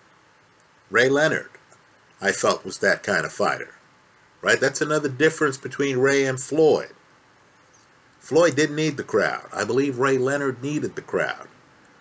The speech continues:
particularly in fights like the Marvin Hagler fight. Parts of Ray's game were geared for the crowd, flashing hands, letting the crowd know, "Hey, I'm here."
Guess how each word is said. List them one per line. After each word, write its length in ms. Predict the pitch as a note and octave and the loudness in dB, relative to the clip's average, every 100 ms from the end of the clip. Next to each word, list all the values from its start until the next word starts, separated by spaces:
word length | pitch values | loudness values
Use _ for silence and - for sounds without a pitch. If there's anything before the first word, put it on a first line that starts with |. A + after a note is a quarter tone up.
| _ _ - | _ _ -6
particularly 480 | - D3+ D3+ D#3 D3 | -2 0 2 2 2
in 120 | B2+ | -2
fights 380 | - C3 B2 - | 0 0 2 2
like 260 | B2 A#2+ | 2 2
the 60 | C3 | 0
Marvin 340 | B2+ B2 B2+ | 2 2 0
Hagler 420 | B2+ C#3+ C#3 G#2 | -2 0 2 0
fight. 320 | F#2+ F#2+ C#2+ - | 0 -2 -4 0
Parts 260 | C#3+ D#3+ | 2 2
of 140 | D3+ C3+ | 0 2
Ray's 320 | C#3+ C#3 - | 4 4 0
game 460 | G#2 C#3 C#3+ D#2 - - _ _ _ _ _ _ _ _ _ _ _ _ _ _ _ - | -2 0 0 -4 -10 -20 _ _ _ _ _ _ _ _ _ _ _ _ _ _ _ -4
were 120 | B2 | 0
geared 380 | B2+ C3 D3 C3+ | 0 2 2 2
for 160 | - F#2+ | 0 -2
the 80 | |
crowd, 480 | D#2 - E2 B1 - | -2 0 0 0 -8
flashing 680 | - - A2 B2+ C3 C3+ A#2 | -10 -2 2 2 2 -2 -6
hands, 580 | A2+ B2+ A#2+ C#2 - - | -4 -2 -2 -2 -6 0
letting 240 | A2 A#2 | 0 0
the 60 | G2 | -4
crowd 360 | - A#2+ A#2 | 2 4 2
know, 220 | A2 A2 A2 | 0 -2 -2
"Hey, 320 | C#3+ D3+ B2+ | -2 0 2
I'm 220 | B2 C3 | 0 -2
here." 400 | B2 C3+ A#2+ - | -2 -2 0 -2